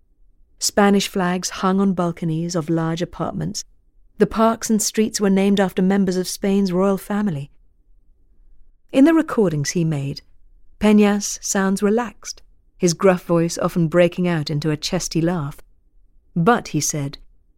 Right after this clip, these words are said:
the stress of his double life was frequently unbearable. More than once he thought he was being followed. Once, when he was driving to meet Correa, he had a panic attack and had to pull over to regain his composure. Throughout the time he was secretly making the tapes,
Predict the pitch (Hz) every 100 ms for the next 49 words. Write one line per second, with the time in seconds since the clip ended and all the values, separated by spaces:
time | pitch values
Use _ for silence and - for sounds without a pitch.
0 | - 175 - - 202 208 214 175 156 185
1 | 175 196 175 151 - 170 - 233 240 -
2 | 160 156 - 165 165 175 160 143 147 -
3 | _ _ _ - _ _ - 190 226 233
4 | 214 202 233 185 - - - 180 196 170
5 | 160 160 170 156 - 196 151 143 - -
6 | _ _ _ _ _ _ - _ 214 262
7 | 151 - 170 175 165 - 190 180 165 180
8 | 170 - 180 196 202 147 - _ _ _
9 | - 196 226 233 185 226 302 202 - 147
10 | - - - - - 175 202 202 202 -
11 | 208 214 220 147 165 160 165 190 180 151
12 | 156 165 160 190 196 185 151 - - _
13 | _ _ _ _ _ _ - 247 285 -
14 | 285 - 190 170 170 165 - 185 - 165
15 | 165 165 165 147 - - 208 - -